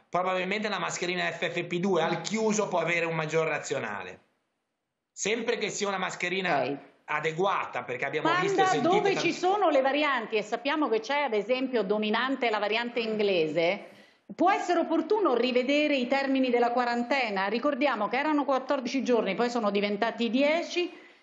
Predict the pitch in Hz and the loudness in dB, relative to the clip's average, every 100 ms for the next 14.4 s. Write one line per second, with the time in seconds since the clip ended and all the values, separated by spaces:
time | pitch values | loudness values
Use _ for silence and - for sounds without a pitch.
0 | _ 320 330 302 311 277 247 269 269 277 | _ 0 2 2 2 2 2 2 4 2
1 | 320 381 370 294 226 180 - - 214 247 | 4 2 2 4 2 2 -4 -2 0 2
2 | 247 254 254 262 277 277 - 359 311 226 | 2 0 2 2 2 2 2 2 2 2
3 | 240 254 220 233 240 214 214 202 202 233 | 2 0 2 4 4 2 0 2 4 6
4 | 233 226 214 208 202 196 170 160 151 185 | 6 6 4 4 4 4 4 2 0 -2
5 | 190 - - 277 320 320 311 285 302 302 | -2 -6 -2 2 2 4 2 2 0 2
6 | 339 320 277 240 233 233 247 247 202 190 | 2 2 2 2 2 2 2 2 0 -2
7 | 202 240 175 165 147 156 196 247 254 240 | -2 0 0 -2 -4 -8 -4 -2 0 -2
8 | 220 214 214 208 220 208 214 202 202 196 | -2 -2 -2 -2 -2 0 -2 -2 -4 -2
9 | 185 170 165 143 135 135 202 208 185 185 | -6 -2 -2 0 -2 -2 -2 -2 -2 -2
10 | 196 139 - - 147 156 208 247 240 185 | -2 -4 -8 -10 -6 -2 0 0 -2 0
11 | 214 190 170 185 185 185 196 220 214 185 | 0 0 -2 -2 -2 -2 -2 -2 0 -2
12 | - 196 165 160 165 175 180 175 196 185 | -2 -2 -2 -2 -2 -2 -2 -2 -4 -4
13 | 165 160 160 160 160 151 139 131 123 - | -2 0 0 0 -2 -4 -2 -4 -4 -4
14 | 113 98 98 | -6 -6 -10